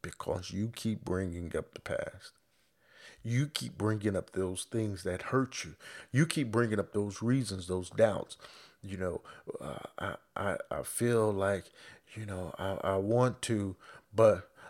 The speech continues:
I remember I, I don't read that good, or I remember I'm scared to talk in front of people, or I remember that, that I'm not good with money. I remember this, I remember that. I, you keep bringing up all of those excuses why you cannot do something.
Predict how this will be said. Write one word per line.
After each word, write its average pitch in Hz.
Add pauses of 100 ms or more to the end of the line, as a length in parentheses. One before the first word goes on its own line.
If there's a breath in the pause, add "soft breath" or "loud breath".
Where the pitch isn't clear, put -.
I 110
remember 107 (500)
I, 117 (220)
I 101
don't 110
read 127
that -
good, 78
or 90
I 104
remember 110 (260 loud breath)
I'm 104
scared 123
to 110
talk 117
in 101
front 101
of 90
people, -
or 104
I 107
remember 113 (280 loud breath)
that, 113 (180 loud breath)
that 104 (460 loud breath)
I'm 113
not 110
good 123
with 95
money. 85 (240 loud breath)
I 101
remember 123
this, 117
I 104
remember 107
that. 117
I, - (280 loud breath)
you 170
keep 185
bringing 110
up -
all 151
of 170
those 127
excuses 110
why 104
you 107
cannot 98
do 98
something. 82